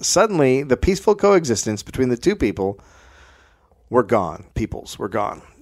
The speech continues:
Mister Peter McKinley suffered considerably as Strangites took his cattle and butchered them. A Mormon boy who worked for McKinley told him that the Strangites were doing this,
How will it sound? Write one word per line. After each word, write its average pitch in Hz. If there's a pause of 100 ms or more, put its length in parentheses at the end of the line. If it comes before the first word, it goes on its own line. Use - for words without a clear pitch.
Mister 165
Peter 240
McKinley 156
suffered 151
considerably 127
as 131
Strangites 180
took 170
his 180
cattle 110
and 120
butchered 110
them. - (540)
A 127
Mormon 196
boy 117
who 131
worked 180
for 135
McKinley 107
told 170
him 160
that 139
the 139
Strangites 147
were 120
doing 139
this, 104